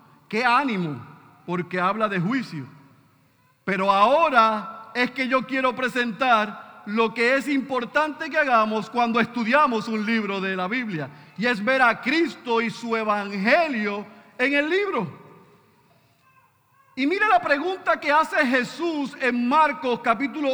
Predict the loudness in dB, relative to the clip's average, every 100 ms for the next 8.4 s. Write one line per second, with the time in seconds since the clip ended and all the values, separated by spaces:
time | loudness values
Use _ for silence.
0 | 0 2 2 0 -2 0 0 -2 -4 -8
1 | -6 -4 -2 -2 -4 -6 -8 -6 -6 -8
2 | -14 -20 _ _ _ _ _ _ _ _
3 | -6 2 2 2 0 4 4 2 -4 0
4 | 0 0 -2 0 0 -2 0 0 0 -2
5 | -2 0 -2 0 0 0 -4 -4 -8 -12
6 | -18 -20 _ _ -4 2 2 2 2 2
7 | 4 2 -2 -2 0 0 0 0 0 -2
8 | 0 4 4 2